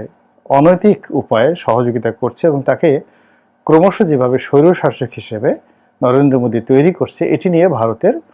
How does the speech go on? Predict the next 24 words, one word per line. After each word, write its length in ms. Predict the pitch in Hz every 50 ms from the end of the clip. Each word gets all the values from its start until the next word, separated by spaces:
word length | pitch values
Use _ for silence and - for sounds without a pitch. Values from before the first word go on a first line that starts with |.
| _ _ _ _ _ _ -
মধ্যে 440 | 127 117 120 110 104 - - - 202 285 311 - _ _ _ _ _ _
চাপা 260 | - 127 113 - 127 123 - -
ক্ষোভ 200 | - - 160 160 160 - -
ছিল 160 | - 160 180 240 311 - _ _ _ _ _ _ _ _ _ _ _ _ _ _ _ -
এবং, 240 | 143 156 208 208 196 240
আহ, 80 | 285 285 - _ _ _ - - - - - - - - 62 58 57 57 57 57 - - 117 123 113
ভারতের 280 | 110 117 120 117 - 123 120
যে 40 | 123 120 135
মিডিয়াগুলো, 420 | 147 156 190 196 180 135 123 131 131 123
যেগুলোকে 400 | 120 110 113 110 117 110 - 190 180 135 123
মোদি 300 | 135 143 147 185 196 175 135 151 208 - _ _ _ _ _ 120 120 113
মিডিয়া 280 | 110 104 110 110 107 104 101
বলা 200 | 101 101 101 95 - -
হয় 180 | 170 262 330 - _ _ _ _ _ _ _ _ _ _ _ -
বা 200 | 123 110 110 104 107 107 113 117 120
গদি 240 | 143 156 147 151 151 139 127
মিডিয়া 260 | 113 104 110 104 104 101 98
বলা 180 | 92 92 92 - -
হয়, 180 | - - - - _ _ _ _ _ _ _ _ _ _ _ _ _
মানে 220 | 139 117 113 113 113 117
মোদি 220 | 120 120 120 139 139 139 139
মিডিয়া 240 | 131 143 160 170 165 175
হলো 160 | 220 254 302 349 - _ _ _ _ _ _ _ _ -
দুটোই 240 | 156 175 180 202 175